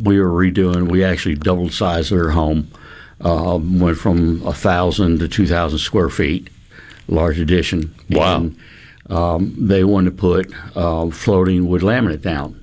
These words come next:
Speaker 2: Yeah.
Speaker 1: Um, and they found some for, I think, uh, ninety-nine cents or a dollar ninety-nine, I can't remember. Very, very inexpensive, okay? Found on sale. And I tried to tell them not to get it, but they were trying to cut costs.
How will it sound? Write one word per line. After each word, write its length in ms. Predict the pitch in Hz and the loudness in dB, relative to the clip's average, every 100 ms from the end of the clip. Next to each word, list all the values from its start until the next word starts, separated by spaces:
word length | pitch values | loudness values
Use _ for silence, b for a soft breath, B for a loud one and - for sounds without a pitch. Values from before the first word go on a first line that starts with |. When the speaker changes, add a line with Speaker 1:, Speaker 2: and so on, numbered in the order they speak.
| - | -2
Speaker 2:
Yeah. 180 | 85 - B B B B | -2 -4 B B B B
Speaker 1:
Um, 460 | 90 85 98 - - | -2 -2 -2 -4 -2
and 220 | 90 87 | -2 0
they 220 | 87 92 | 2 0
found 400 | 92 107 95 95 | 0 0 0 0
some 480 | - 101 90 92 92 | 0 0 2 2 0
for, 640 | - 92 85 87 85 80 76 B B - | -2 -2 0 2 0 -2 -4 B B -14
I 100 | - | -12
think, 320 | - 78 76 - - | -4 -2 -2 -8 -16
uh, 140 | 98 92 92 - | -12 -10 -8 0
ninety-nine 600 | 90 87 90 85 85 80 | 2 2 2 0 0 -2
cents 400 | - 92 85 80 | 0 0 0 0
or 80 | 78 | -2
a 80 | 67 | 0
dollar 240 | 87 87 | 0 2
ninety-nine, 380 | 85 82 80 80 | 2 0 0 -2
I 40 | |
can't 180 | 76 104 | -2 -2
remember. 300 | 80 78 67 65 | 0 -2 -4 -4
Very, 280 | 90 113 104 | 0 2 0
very 300 | 104 104 90 | 0 0 0
inexpensive, 540 | 85 - 98 78 - 71 | -4 -6 -6 -6 -8 -12
okay? 360 | 65 90 85 - B B B B B | -6 -4 -4 -8 B B B B B
Found 280 | 98 92 87 | 0 0 0
on 140 | 80 | -2
sale. 440 | - 85 82 - - - | -2 -2 -4 -8 -18 -10
And 120 | 85 | -6
I 60 | 78 | -4
tried 300 | - 82 82 | -2 -2 -2
to 40 | |
tell 140 | 120 110 | 0 2
them 120 | 87 | 2
not 200 | 78 73 | 0 -4
to 60 | - | -2
get 240 | 107 85 | 0 0
it, 140 | 80 - | -4 -8
but 80 | |
they 80 | - | -2
were 100 | 87 | -2
trying 240 | 85 95 90 | 0 0 0
to 60 | |
cut 180 | 107 92 | -2 -2
costs. 500 | 110 90 - - - | -2 -2 -4 -14 -16